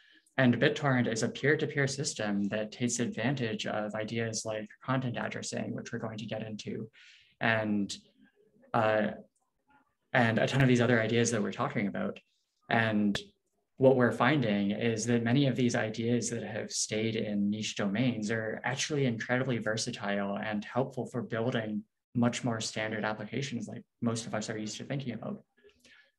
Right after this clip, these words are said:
For our part, we've been building what are beginning to be called local first applications. These are applications that can run on edge devices like phones and tablets and laptops, and that have all of the relevant data that they're computing over stored locally.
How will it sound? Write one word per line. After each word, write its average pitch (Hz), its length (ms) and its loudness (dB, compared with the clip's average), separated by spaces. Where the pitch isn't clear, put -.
For 151 160 10
our 160 240 8
part, 113 340 2
we've 156 180 4
been 156 140 2
building 117 580 2
what 113 300 0
are 113 300 2
beginning 123 340 2
to 123 100 -2
be 120 80 0
called 113 220 -4
local 113 260 -2
first 110 240 -4
applications. - 640 -4
These 180 240 8
are 156 240 6
applications 135 640 2
that 123 100 0
can 120 160 -2
run 110 220 -2
on 107 200 -4
edge 107 260 -4
devices - 600 -4
like 104 240 -4
phones 107 480 0
and 104 120 -2
tablets 113 520 -4
and 117 120 -8
laptops, - 560 -4
and 113 340 2
that 123 140 4
have 135 260 4
all 147 340 4
of 139 220 -2
the 123 100 2
relevant 110 480 0
data 107 320 0
that 104 140 -4
they're 110 140 -4
computing 127 480 0
over 113 340 -2
stored 135 400 4
locally. - 420 -2